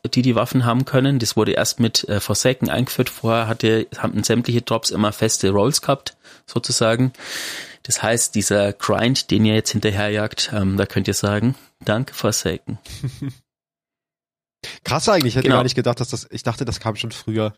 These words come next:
Speaker 2: Das hatte ich schon gar nicht mehr im Kopf, dass das damit kam.
Speaker 1: Dann, ähm, für mich persönlich die beste Entscheidung, ähm, seit Forsaken gibt's Bögen im Spiel.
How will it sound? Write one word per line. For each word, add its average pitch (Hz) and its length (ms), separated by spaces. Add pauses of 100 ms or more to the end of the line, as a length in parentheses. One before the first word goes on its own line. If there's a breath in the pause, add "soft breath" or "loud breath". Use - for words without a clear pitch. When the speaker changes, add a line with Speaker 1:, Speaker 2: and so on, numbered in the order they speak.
(140)
Speaker 2:
Das - 80
hatte 117 100
ich - 60
schon 113 120
gar 113 140
nicht 113 100
mehr 110 100
im 104 100
Kopf, - 200
dass - 160
das - 160
damit 104 320
kam. 107 260 (1500)
Speaker 1:
Dann, 139 440 (500)
ähm, 107 460
für - 240
mich 120 240
persönlich 113 440
die 98 100
beste - 420
Entscheidung, 110 580
ähm, 101 300
seit 101 200
Forsaken 101 460
gibt's - 300 (200)
Bögen 123 380
im 139 140
Spiel. 151 400